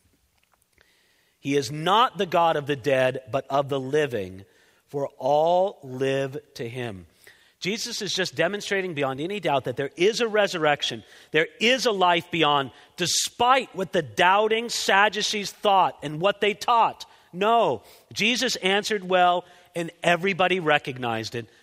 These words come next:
Some of the scribes who were against the Sadducees said, "Way to go. Way to go, Jesus. You did a good job." Now Jesus is gonna warn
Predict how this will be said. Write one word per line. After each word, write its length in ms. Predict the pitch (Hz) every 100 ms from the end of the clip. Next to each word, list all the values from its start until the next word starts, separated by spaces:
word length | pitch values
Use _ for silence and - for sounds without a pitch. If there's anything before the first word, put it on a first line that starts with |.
| _
Some 220 | - 185
of 80 | 175
the 80 | 160
scribes 580 | - 214 208 156 147
who 80 | 160
were 140 | 156 165
against 480 | 151 131 170 190
the 80 | 165
Sadducees 580 | 147 143 131 127 - 123
said, 260 | - 135 127 _ _
"Way 220 | 135 156
to 80 | 165
go. 380 | 127 131 104 85 - _ -
Way 140 | 127
to 80 | 139
go, 200 | 127 110
Jesus. 400 | 98 98 95 -
You 100 | -
did 160 | 104 104
a 40 |
good 160 | 92 95
job." 300 | 87 78 85 _ _ _ _ _ _ _ _ _ _ _ -
Now 520 | 113 117 156 294 330
Jesus 680 | 214 131 120 107 107 - - _ _ _ _ _ _ _ _ _ - -
is 80 | 117
gonna 200 | 156 135
warn 880 | 123 120 147 156 151 131 110 101